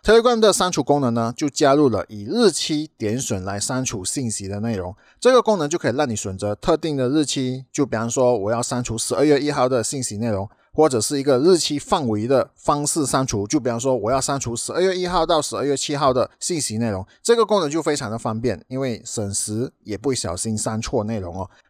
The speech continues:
因为有时我们可能只是想要删除特定时间的内容，就比方说我认为去年的聊天记录可以删除了，我就可以选择去年的内容。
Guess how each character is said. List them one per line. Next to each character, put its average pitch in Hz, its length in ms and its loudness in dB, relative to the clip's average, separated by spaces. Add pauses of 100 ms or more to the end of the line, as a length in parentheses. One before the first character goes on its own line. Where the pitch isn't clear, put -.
因 247 100 4
为 269 100 6
有 135 160 6
时 110 300 -6 (100)
我 165 180 6
们 220 160 6
可 196 140 2
能 143 180 0
只 123 160 -4
是 156 160 -2
想 117 200 -4
要 127 320 2
删 143 360 -2
除 110 200 -8
特 135 180 -2
定 123 200 -2
时 101 240 -8
间 101 200 -6
的 104 120 -4
内 113 160 -2
容， 98 260 -6
就 131 140 -2
比 117 140 -4
方 110 160 -2
说 117 160 0
我 98 80 0
认 120 160 0
为 110 100 0
去 131 220 -4
年 107 160 -6
的 113 160 -2
聊 101 160 -6
天 113 180 -4
记 113 160 -6
录 113 160 -2
可 107 160 -8
以 95 40 -6
删 110 200 -4
除 101 180 -4
了， 98 200 -4
我 104 100 -6
就 127 120 -2
可 127 80 0
以 107 40 -2
选 98 220 -8
择 101 320 -6
去 175 300 -2
年 101 200 -4
的 117 200 0
内 147 280 -2
容。 104 280 -4